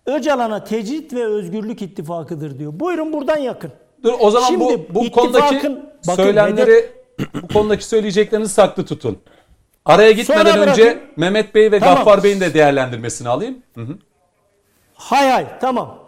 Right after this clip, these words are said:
Speaker 1: Teşekkür ediyorum.
Speaker 2: Peki.
Speaker 1: Benim söyleyeceklerim bu kadar.
Speaker 2: Tamam.
Speaker 1: Söz hakkını
Speaker 2: H D P
Speaker 1: almayayım.
Speaker 2: konusunda mutlaka, e, oraya geleceğiz. E, Mehmet Metiner,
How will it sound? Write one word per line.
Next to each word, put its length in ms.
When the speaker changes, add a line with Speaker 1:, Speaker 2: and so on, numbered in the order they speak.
Speaker 1:
Teşekkür 400
ediyorum. 420
Speaker 2:
Peki. 280
Speaker 1:
Benim 200
söyleyeceklerim 600
bu 80
kadar. 120
Speaker 2:
Tamam. 300
Speaker 1:
Söz 240
hakkını 180
Speaker 2:
H 40
D 40
P 100
Speaker 1:
almayayım. 200
Speaker 2:
konusunda 500
mutlaka, 600
e, 60
oraya 480
geleceğiz. 580
E, 60
Mehmet 380
Metiner, 560